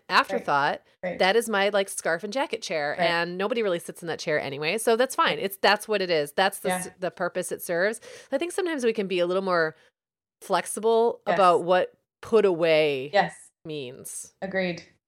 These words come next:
Speaker 2: Agreed. Uh,
Speaker 1: I don't
Speaker 2: hear,
Speaker 1: know if you have
Speaker 2: hear.
Speaker 1: any
Speaker 2: I don't have
Speaker 1: examples
Speaker 2: anything
Speaker 1: like
Speaker 2: to
Speaker 1: that.
Speaker 2: say to that, except I just
Speaker 1: <laughs>
Speaker 2: totally agree. And sometimes it's as simple as changing your definition of what is correct or what is <laughs> acceptable.
Speaker 1: Right. And what does put away mean? I mean,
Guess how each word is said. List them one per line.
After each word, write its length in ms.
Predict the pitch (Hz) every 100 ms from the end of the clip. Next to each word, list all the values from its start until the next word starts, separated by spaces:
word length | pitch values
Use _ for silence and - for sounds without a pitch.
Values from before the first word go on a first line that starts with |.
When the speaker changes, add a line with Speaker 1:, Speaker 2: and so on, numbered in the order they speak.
| _ -
Speaker 2:
Agreed. 380 | 196 196 180 156
Uh, 40 |
Speaker 1:
I 140 | 151 170
don't 200 | - -
Speaker 2:
hear, 180 | 226
Speaker 1:
know 60 | 214
if 60 | 202
you 60 |
have 120 | 175 165
Speaker 2:
hear. 60 | 175
Speaker 1:
any 40 |
Speaker 2:
I 40 |
don't 140 | 214 233
have 80 | 226
Speaker 1:
examples 20 | 233
Speaker 2:
anything 220 | 247 240
Speaker 1:
like 20 |
Speaker 2:
to 60 | 202
Speaker 1:
that. 100 | 170
Speaker 2:
say 120 | 202
to 80 | 180
that, 160 | 160 185
except 280 | 180 175
I 100 | 170
just 240 | 170 170 285
Speaker 1:
<laughs> 0 |
Speaker 2:
totally 500 | 180 175 170 156 165 165 165 - _ 180
agree. 420 | 175 175 117 135
And 140 | 175
sometimes 380 | 180 190 185 175
it's 140 | 165 165
as 160 | 165
simple 400 | 170 165 160 147
as 480 | 117 151 160 - - _ _ _ _ -
changing 640 | - 175 170 165 160 170 - _ 185
your 160 | 180
definition 720 | 180 175 175 170 190 190 165 160
of 300 | 160 160 -
what 240 | 175 170 160
is 280 | 147 -
correct 480 | - 165 135 92 -
or 100 | 151
what 140 | 156 151
is 100 | -
<laughs> 20 |
acceptable. 500 | - - 254 - 262
Speaker 1:
Right. 320 | 233 165 - -
And 180 | 214 208
what 120 | 226
does 160 | 240 240
put 280 | - 277 294
away 220 | 277 269
mean? 420 | 277 247 147 - _ _
I 60 | 220
mean, 120 | 226